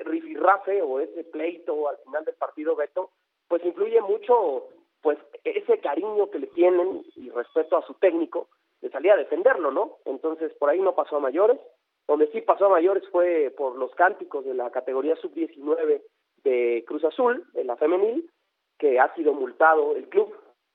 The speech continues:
hace Cementero, con una fuerte cantidad económica no revelada públicamente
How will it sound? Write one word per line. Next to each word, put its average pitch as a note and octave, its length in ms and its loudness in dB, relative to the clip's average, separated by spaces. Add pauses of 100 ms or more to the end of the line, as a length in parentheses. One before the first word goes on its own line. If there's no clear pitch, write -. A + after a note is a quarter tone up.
(120)
hace B2 420 -2
Cementero, D3 480 2 (480)
con C3 440 2
una C#3+ 260 2
fuerte F#3+ 440 0
cantidad D3 380 0
económica D#3+ 540 -2
no C#3 160 -2
revelada C#3 520 0
públicamente D#3 680 -4